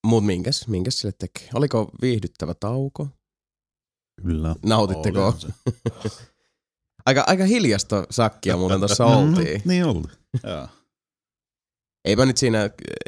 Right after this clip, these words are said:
Speaker 1: kun aina ta-, tarvitse suunapäänä ollakaan, mutta nyt kyllä huomaa sen, että kyllä se... Tässä kun ollaan jo aikuisia miehiä, niin tun-,
Speaker 2: Mhm.
Speaker 1: tuntuu pinoa tommoset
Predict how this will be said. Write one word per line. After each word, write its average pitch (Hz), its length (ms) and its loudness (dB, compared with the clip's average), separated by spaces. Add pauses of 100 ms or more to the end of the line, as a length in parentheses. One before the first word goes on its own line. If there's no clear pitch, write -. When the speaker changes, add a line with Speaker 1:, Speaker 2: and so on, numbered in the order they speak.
(580)
Speaker 1:
kun - 100 -6
aina 98 140 -2
ta-, - 280 -4
tarvitse 101 240 -4
suunapäänä 107 520 2
ollakaan, 90 500 -2
mutta 101 200 -6
nyt 117 160 -2
kyllä 95 200 -2
huomaa 87 380 -2
sen, 110 180 -12
että - 220 -20
kyllä 110 160 -18
se... 110 60 -16 (1400)
Tässä 131 220 0
kun 160 120 2
ollaan 175 280 4
jo 170 220 0 (380)
aikuisia 147 680 4
miehiä, 113 520 2
niin 85 240 2
tun-, 110 160 4
Speaker 2:
Mhm. 101 80 2 (120)
Speaker 1:
tuntuu 127 300 2
pinoa 131 400 0 (560)
tommoset 123 340 -6